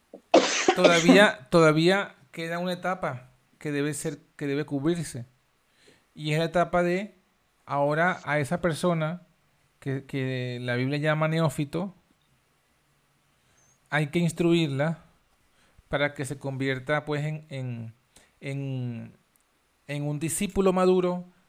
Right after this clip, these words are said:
para que se convierta inclusive ya en, en, en un, ¿cómo se diría? Se convierta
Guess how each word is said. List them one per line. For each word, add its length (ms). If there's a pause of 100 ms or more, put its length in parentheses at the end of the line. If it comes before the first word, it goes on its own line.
(260)
para 180
que 80
se 120
convierta 520
inclusive 640
ya 420 (260)
en, 640 (100)
en, 280
en 180
un, 840 (1200)
¿cómo 120
se 120
diría? 540 (1000)
Se 140
convierta 800